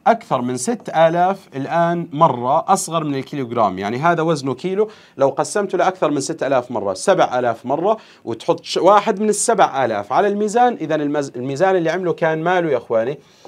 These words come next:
كان اللي هو إيش؟ كان accurate، و accurate معناها إيش؟ اللي هي دقيق. طيب. الآن علي ابن نافع is also known as زرياب. علي ابن نافع هذا تاع اللي هو الغناء، الآن معروف باسم اللي هو الزرياب، هذا التايتل تاعه اللي هو اللقب.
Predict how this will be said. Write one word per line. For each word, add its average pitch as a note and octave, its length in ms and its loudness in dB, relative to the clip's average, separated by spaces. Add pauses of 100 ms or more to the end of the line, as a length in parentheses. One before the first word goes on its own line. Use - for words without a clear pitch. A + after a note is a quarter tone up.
(280)
كان D#3 440 4
اللي B2 180 -4
هو C3 220 -2
إيش؟ G#2+ 400 -4
كان D3 380 -2 (100)
accurate، C3+ 680 -4
و C3 340 0
accurate D#3 380 -6
معناها A2+ 400 -6
إيش؟ G2+ 360 -8
اللي G2+ 140 -12
هي F2+ 220 -8
دقيق. D#3+ 500 -6
طيب. C#3 160 2 (1160)
الآن A3+ 280 6
علي B3 300 6
ابن G3+ 160 4
نافع G#3+ 360 0
is D#3 180 -4
also G3+ 420 4
known G3 200 2
as F3+ 120 4
زرياب. B2 520 0
علي F3+ 220 4
ابن D3+ 160 0
نافع C#3 540 4
هذا D#3+ 120 4
تاع B2+ 220 4
اللي B2 140 0
هو B2 140 4
الغناء، A2 540 0
الآن F3 360 0
معروف E3 440 0
باسم C3+ 320 -4
اللي A#2+ 140 -2
هو A#2+ 120 0
الزرياب، A#2 460 2
هذا C#3+ 220 2
التايتل D#3 680 0
تاعه G2+ 600 -2
اللي G#2 180 -6
هو G2+ 200 -8
اللقب. F#3 500 0